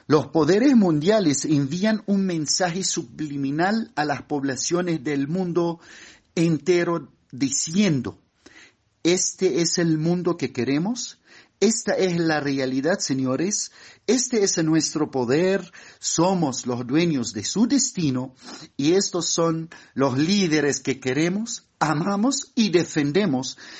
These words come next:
mientras que nos sirvan y sirven a nuestros intereses. No habrá un poder jurídico o do-, diplomático o político que cambie esta realidad, y Ben Salman es uno de los nuestros".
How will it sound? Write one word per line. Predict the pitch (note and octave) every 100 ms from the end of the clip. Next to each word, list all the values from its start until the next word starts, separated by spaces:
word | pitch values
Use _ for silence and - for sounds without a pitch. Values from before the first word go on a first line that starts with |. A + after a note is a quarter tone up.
| - -
mientras | D3+ F3 A3+ B3 - C3+ B2+ - - - -
que | D#3+
nos | D#3 D3
sirvan | - - - - C#4 A3+ D#3+ F3 G3+ A3+ - - _ -
y | E3+
sirven | - - C4+ D4+ A3+ F3+ F#3+ A3+ A#3+ -
a | E3+
nuestros | F3 F#3 - F#3 F3
intereses. | F3 D#3+ E3+ E3 D#3 - A#2+ - _ - - -
No | C#3+ G#3
habrá | C4 A#3 A#3+
un | A3+ G3 F3
poder | E3+ E3+ F3+
jurídico | - E3+ E3+ F3 E3+ E3+ F3
o | E3
do-, | C#3 C3 -
diplomático | C3+ C3 C3+ C#3+ E3 F3+ E3+ - E3 E3 - - -
o | A3+ G#3+
político | G3 F3+ A3 C4+ C4+ C4 B3
que | G3+ -
cambie | C#4+ A#3 A#3+ F#3+ F3
esta | D#3 - C#3+
realidad, | C#3+ C#3 C3 B2+ A#2 - -
y | B2+
Ben | C3 A#2+
Salman | - B2 E3+ D4+ D#4+ - -
es | E3 - -
uno | E3 D#3 C#3 A#2+
de | G#2+
los | G#2 G2+
nuestros". | F#2+ F#2+ - - - -